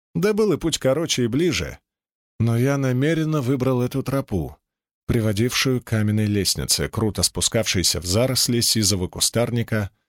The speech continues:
в заброшенном карьере каменоломни. Выбрал именно потому, что с этой лестницы отчётливо просматривалась та другая тропа, приводившая в горы, в тот же карьер.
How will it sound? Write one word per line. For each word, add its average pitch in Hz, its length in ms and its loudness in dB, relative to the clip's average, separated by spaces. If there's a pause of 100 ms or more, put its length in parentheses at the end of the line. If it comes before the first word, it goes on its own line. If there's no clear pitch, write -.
(280)
в 110 60 0
заброшенном 120 760 0
карьере 98 520 0
каменоломни. 82 840 -2 (1120)
Выбрал 185 680 2 (500)
именно 208 320 2
потому, 160 340 -2
что 143 320 2
с - 140 0
этой 143 320 0
лестницы 110 840 0 (580)
отчётливо 165 880 0
просматривалась 131 960 0
та 123 280 0
другая 107 480 0
тропа, 87 520 -2 (420)
приводившая 110 640 2
в 101 100 -2
горы, 101 520 -2 (320)
в - 40 -18
тот 92 260 0
же 107 140 2
карьер. 110 640 -2